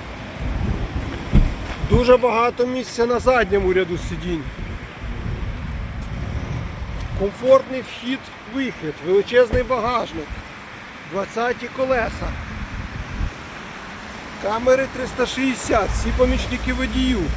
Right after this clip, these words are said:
проекція на лобове скло, матричні фари, ембіленс, підсвітка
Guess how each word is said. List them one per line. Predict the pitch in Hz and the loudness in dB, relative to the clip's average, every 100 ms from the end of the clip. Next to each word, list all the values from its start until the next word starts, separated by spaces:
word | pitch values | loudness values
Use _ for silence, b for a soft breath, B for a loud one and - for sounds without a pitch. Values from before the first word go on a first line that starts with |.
| - | 0
проекція | 175 214 226 - 247 | 0 0 0 0 2
на | 254 | 4
лобове | 254 247 262 262 240 | 4 4 6 6 4
скло, | - 247 269 190 208 214 214 214 214 214 214 208 214 208 208 214 208 208 202 - - - - 208 208 208 | 0 0 4 4 2 -2 -2 -2 0 0 0 -2 -2 0 2 0 0 0 0 2 2 0 0 0 0 4
матричні | 208 240 240 247 - 262 269 - | 4 4 4 2 2 0 0 2
фари, | 233 226 240 247 262 - - - - - 196 - - - - - - - - - - - - 190 - - - - - - - - | 6 8 8 6 4 0 -2 -4 -4 -4 -2 -2 -2 0 -2 -2 -2 -2 -2 -4 -4 -4 -2 -2 -2 -2 -2 -2 -2 -2 0 4
ембіленс, | 233 247 226 247 240 - 247 | 6 6 4 4 4 4 2
підсвітка | 233 - 254 - 269 | 2 2 2 4 4